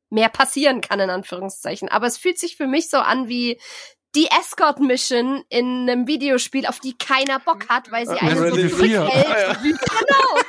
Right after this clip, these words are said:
Speaker 1: genau das ist es
Speaker 2: Präsidentenjob.
Speaker 1: für mich.
Speaker 3: Genau, ab
Speaker 1: Ich
Speaker 3: da hab ich
Speaker 1: will,
Speaker 3: aufgehört, das Spiel zu
Speaker 1: ich
Speaker 3: spielen.
Speaker 1: will keine Verfolgungsjagd, bei der ein Kind im Kindersitz hinten mit drin hockt,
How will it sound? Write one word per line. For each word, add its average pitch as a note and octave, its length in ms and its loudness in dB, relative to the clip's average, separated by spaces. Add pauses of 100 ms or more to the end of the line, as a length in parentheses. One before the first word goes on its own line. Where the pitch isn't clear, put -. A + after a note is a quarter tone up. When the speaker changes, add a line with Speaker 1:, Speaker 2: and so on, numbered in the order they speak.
Speaker 1:
genau F#4+ 240 0
das C5 80 2
ist - 80 -2
es G3+ 260 0
Speaker 2:
Präsidentenjob. G3+ 460 0
Speaker 1:
für A#3 200 2 (120)
mich. D#4 100 -4 (400)
Speaker 3:
Genau, G#3 280 0
ab G#3+ 160 0
Speaker 1:
Ich - 40 -2
Speaker 3:
da G#3+ 80 2
hab F3 80 2
ich F3+ 80 -2
Speaker 1:
will, - 60 4
Speaker 3:
aufgehört, E3 340 0
das D3 80 -8
Spiel D#3+ 220 -2
zu - 80 -2
Speaker 1:
ich - 80 -2
Speaker 3:
spielen. G#4 280 -4
Speaker 1:
will A4+ 140 4 (100)
keine A4 320 0
Verfolgungsjagd, F#4+ 1000 -2
bei G4+ 80 -2
der A4 180 0
ein F#4+ 60 -2
Kind - 220 0 (120)
im G#4+ 60 -2
Kindersitz A4+ 540 0
hinten D4+ 320 -2
mit E4 180 -2
drin C4+ 340 -2
hockt, A#3 300 0